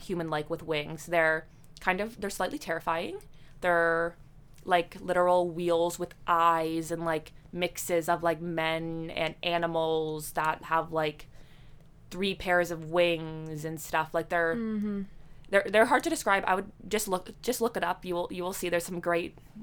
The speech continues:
Speaker 1: um, renderings of what they look like. They,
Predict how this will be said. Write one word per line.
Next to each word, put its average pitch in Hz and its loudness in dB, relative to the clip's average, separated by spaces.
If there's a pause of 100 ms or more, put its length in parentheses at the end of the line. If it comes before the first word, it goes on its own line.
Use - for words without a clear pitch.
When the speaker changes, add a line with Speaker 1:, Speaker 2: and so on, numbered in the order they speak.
Speaker 1:
um, 165 2 (400)
renderings 180 4
of 196 -4
what 175 -4
they 180 2
look 170 0
like. 160 -2 (480)
They, 214 6